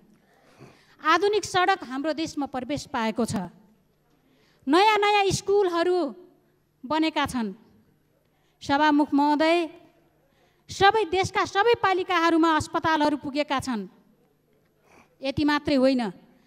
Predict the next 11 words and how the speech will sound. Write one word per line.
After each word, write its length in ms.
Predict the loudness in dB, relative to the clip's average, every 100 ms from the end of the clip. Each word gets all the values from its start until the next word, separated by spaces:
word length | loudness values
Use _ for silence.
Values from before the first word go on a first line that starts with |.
| _ _ _ -6
विद्रोही 460 | 4 6 6 4 4
शक्तिलाई 480 | 2 0 2 2 2
वार्ताको 480 | 2 2 2 0 0
टेबल 400 | 0 2 2 2
मार्फत 360 | 2 2 -2 -4 -20 _ _ _ _
शान्तिपूर्ण 680 | -4 2 2 2 0 0 0
राजनीतिमा 560 | 2 2 0 -2 0 0
प्रवेश 420 | 0 -2 -2 -6
गराएको 420 | -4 -4 -4 -4
छ 100 | -10 -10
सरकारले। 580 | -10 -8 -6 -6 -8